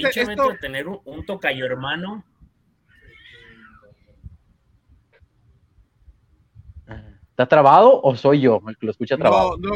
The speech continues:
Speaker 2: no, este, creo que es Freddy, de repente se nos, se nos traba, se nos va. A ver, preguntaban por el
Speaker 3: Como
Speaker 2: uniforme.
Speaker 3: unos amigos el veintiocho de mayo, bro. Ah, <laughs> que lo, ay, bien trabado.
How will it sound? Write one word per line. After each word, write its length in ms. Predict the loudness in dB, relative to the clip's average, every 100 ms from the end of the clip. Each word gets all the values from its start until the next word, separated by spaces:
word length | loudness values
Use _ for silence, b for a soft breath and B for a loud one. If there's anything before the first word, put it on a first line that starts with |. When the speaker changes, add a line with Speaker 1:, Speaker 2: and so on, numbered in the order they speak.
| -6
Speaker 2:
no, 300 | -6 -6 -8 -8
este, 520 | -8 -6 -6 -4 -6
creo 160 | -8 -12
que 80 | -12
es 100 | -8
Freddy, 360 | -6 -6 -8
de 120 | -10
repente 340 | -12 -10 -12 -12
se 120 | -14
nos, 220 | -14 -18
se 120 | -20
nos 300 | -20 -20 _
traba, 300 | -12 -10 -10
se 120 | -14 -18
nos 180 | -16
va. 100 | -14 -10
A 80 | -6
ver, 260 | -4 -6 _ _ _ _ _ _ _
preguntaban 600 | -8 -6 -6 -4 -2 -2
por 160 | -2 -2
el 80 | 0
Speaker 3:
Como 140 | 2
Speaker 2:
uniforme. 240 | 6 8 6
Speaker 3:
unos 100 | 6
amigos 400 | 4 6 8 6
el 140 | 4
veintiocho 420 | 2 4 4 6
de 40 | 6
mayo, 340 | 6 6 6
bro. 180 | 6 6
Ah, 540 | 6 6 8 10 8 4
<laughs> 280 | _ -12 4
que 140 | 4 6
lo, 160 | 2 2
ay, 500 | -4 0 0 0 -2
bien 280 | -2 -4 -4
trabado. 420 | 0 2 2 0